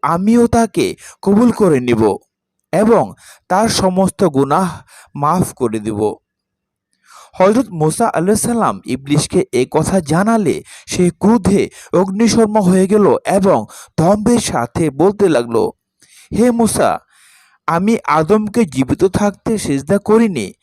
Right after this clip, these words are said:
আর এখন মৃত্যুর পর আমি তাকে সিজদা করতে পারবো না।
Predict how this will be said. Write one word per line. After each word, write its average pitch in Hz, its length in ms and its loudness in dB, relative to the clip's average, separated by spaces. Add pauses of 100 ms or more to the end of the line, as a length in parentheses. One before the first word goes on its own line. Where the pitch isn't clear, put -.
(300)
আর 147 200 -2 (100)
এখন 214 380 0
মৃত্যুর 214 540 0
পর 196 320 0 (260)
আমি 185 260 -2
তাকে 214 260 -2
সিজদা 220 420 -4
করতে 208 320 -4
পারবো 113 360 0
না। 101 180 -2